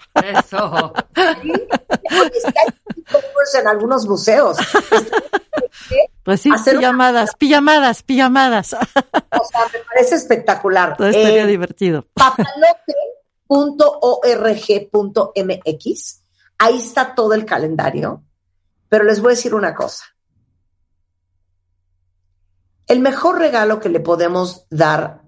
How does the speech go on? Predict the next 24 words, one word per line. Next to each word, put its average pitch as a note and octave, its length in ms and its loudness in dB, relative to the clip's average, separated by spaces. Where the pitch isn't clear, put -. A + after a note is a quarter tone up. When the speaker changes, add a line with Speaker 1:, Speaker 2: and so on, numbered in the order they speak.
Speaker 2:
a D3+ 100 0
los D3 220 -2
niños, E3 640 -2
para G3+ 220 2
mí, B3 400 -4
son G3+ 280 2
tres E3+ 200 0
cosas. - 600 -10
Trabajar F3+ 440 0
en A3 80 -2
ser G#3+ 160 -2
una F3+ 140 -2
mejor D3+ 320 -2
persona, D3 560 -4
trabajar E3+ 460 0
en F3+ 100 -2
ser F3 480 -2
un E3 140 0
mejor D#3 340 2
papá C#3 320 0
y C#3+ 120 -2
una D3 120 -2
mejor C#3+ 320 -2
mamá, C3+ 460 -6